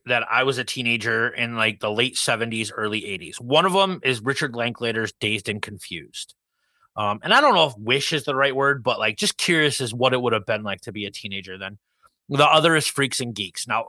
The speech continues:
we, like we said right off the bat, Freaks and Geeks only lasted a year. I think it was, what, twenty-two episodes? It was a long season for a first season. Um, but it was, like, absolutely iconic.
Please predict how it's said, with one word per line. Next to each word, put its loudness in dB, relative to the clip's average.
we, 0
like 2
we 2
said 2
right 2
off 0
the -6
bat, -2
Freaks -2
and -4
Geeks -2
only -2
lasted -2
a -4
year. -4
I -2
think 0
it 2
was, 2
what, 0
twenty-two -2
episodes? 0
It 2
was 6
a 6
long 4
season -4
for 0
a -2
first -2
season. -4
Um, 2
but 4
it 2
was, 4
like, 2
absolutely 0
iconic. -2